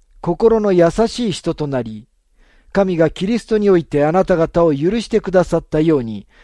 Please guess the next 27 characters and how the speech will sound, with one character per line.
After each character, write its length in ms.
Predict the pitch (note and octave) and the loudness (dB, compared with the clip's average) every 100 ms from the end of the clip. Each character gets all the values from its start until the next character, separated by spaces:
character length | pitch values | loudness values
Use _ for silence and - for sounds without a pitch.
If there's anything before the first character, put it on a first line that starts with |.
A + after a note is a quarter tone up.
| _ - | _ -10
互 440 | C#3+ D#3 G3+ G#3+ | -4 2 2 2
い 20 | G3+ | 0
に 180 | F#3+ | -2
許 200 | D#3 F3+ | -2 -4
し 180 | G#3+ G#3+ | -2 2
合 80 | F3 | 2
い 40 | D#3 | 0
な 80 | |
さ 180 | - G2 | -6 -14
い。 100 | F2+ _ _ _ _ _ _ _ _ _ _ _ _ _ _ _ _ _ _ _ _ _ - - - _ - | -20 _ _ _ _ _ _ _ _ _ _ _ _ _ _ _ _ _ _ _ _ _ -20 -20 -20 _ -4
ま 140 | F3 | -2
た、 140 | F3+ E3+ | 2 4
ロ 180 | G3+ | 4
ー 20 | A#3 | 4
マ 120 | A#3 | 2
人 220 | A3 G3 | 2 0
へ 40 | |
の 140 | F3 E3 | 0 -2
手 120 | D3+ | -2
紙 220 | D#3 D#3 | -2 -4
十 240 | C3+ G#3+ G3 | -4 -4 -2
二 140 | G#3 | -2
章 240 | - E3 | -2 -2
十 220 | C#3+ G3 F#3 | 0 -2 -2
九 180 | - F#3+ | -2 -2
節 300 | D3+ C#3 - | -2 -6 -6
で、 260 | A#2 G2+ | -8 -10